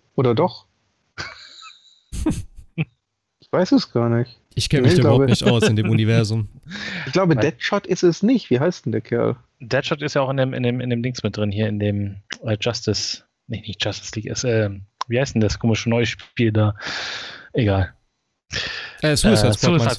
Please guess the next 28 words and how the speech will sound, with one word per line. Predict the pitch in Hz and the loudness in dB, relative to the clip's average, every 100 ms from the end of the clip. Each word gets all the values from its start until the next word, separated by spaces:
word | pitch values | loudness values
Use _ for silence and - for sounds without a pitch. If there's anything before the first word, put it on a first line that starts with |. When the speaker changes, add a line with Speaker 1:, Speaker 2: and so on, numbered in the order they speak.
| 127 | 0
Speaker 2:
Squad, | 120 | -2
Speaker 3:
was? | - | 0
Speaker 2:
genau, | 117 110 | -2 0
da | 117 110 | 0 -2
ist | |
er | 110 | -2
mit | 104 | -2
drin, | 131 | -2
Speaker 1:
Ja. | 127 | -2
Speaker 2:
ja. | 127 - _ _ _ - | -2 -8 _ _ _ -8
Speaker 1:
Nee, | 127 | -2
nee, | 151 147 143 | -2 0 -2
nee, | 139 139 | -2 -2
nee, | 135 135 | -2 -4
nee, | 123 127 | -4 -4
nee, | 117 120 120 | -4 -4 -6
nee. | 123 - _ _ _ _ _ - - - - - - _ _ _ _ _ _ - | -8 -14 _ _ _ _ _ -18 -14 -14 -16 -20 -20 _ _ _ _ _ _ -18
Speaker 2:
Ein | 127 - | -14 -10
Äquivalent | 143 190 156 143 151 | -2 0 2 0 -4
zum | - 113 | -8 -2
Deadpool? | 151 202 - - 113 113 117 113 - - - | 0 0 -2 -2 2 4 4 2 -2 -4 -6
Speaker 1:
Ja. | 131 131 135 _ _ _ _ _ | -2 -2 -4 _ _ _ _ _
Speaker 2:
Im | - 113 | -2 0
D | 120 | 2
C, | 113 - 156 | 2 2 0
keine | 123 - 117 110 | 0 -4 -2 0
Ahnung. | 110 107 107 104 - - - - - | 0 2 0 0 -4 -8 -10 -6 0
Speaker 1:
Deathstroke. | 156 - _ - - - 127 117 117 - | 0 -2 _ -4 -2 0 0 2 0 -4